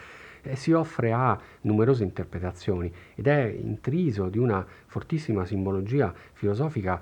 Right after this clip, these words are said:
ehm, quali forse si, si trova soltanto nei grandi miti, eh, platonici. Innanzitutto,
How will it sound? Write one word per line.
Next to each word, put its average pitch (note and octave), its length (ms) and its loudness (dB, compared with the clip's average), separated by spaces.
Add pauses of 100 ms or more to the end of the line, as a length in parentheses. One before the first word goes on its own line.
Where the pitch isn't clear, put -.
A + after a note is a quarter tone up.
(300)
ehm, G#2+ 920 -8
quali C#3 280 0
forse C#3+ 340 -4
si, - 340 -10
si A2+ 140 -4
trova B2+ 240 0
soltanto G#2+ 420 -2
nei F#2+ 180 0
grandi G2 440 2
miti, F#2+ 360 -2 (340)
eh, F#2 260 -8
platonici. F#2 680 -8 (1120)
Innanzitutto, C#3+ 640 2